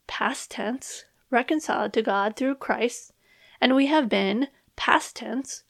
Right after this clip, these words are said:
reconciled to each other through Christ. This reconciliation was completed once and for all through the cross and resurrection,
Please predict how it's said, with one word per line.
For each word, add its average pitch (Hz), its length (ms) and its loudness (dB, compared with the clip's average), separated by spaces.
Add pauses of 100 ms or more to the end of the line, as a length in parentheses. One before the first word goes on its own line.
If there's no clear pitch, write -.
(340)
reconciled 269 640 2
to - 140 -2
each 294 200 2
other 202 300 0
through 370 380 2
Christ. - 580 -2 (640)
This - 200 0
reconciliation 240 1000 0 (440)
was - 160 2
completed 311 880 -2 (100)
once 285 400 0 (340)
and 226 160 -4
for 196 280 0
all 254 480 4 (260)
through 233 160 0
the 214 140 -2
cross - 720 0 (160)
and 233 120 -2
resurrection, 233 840 0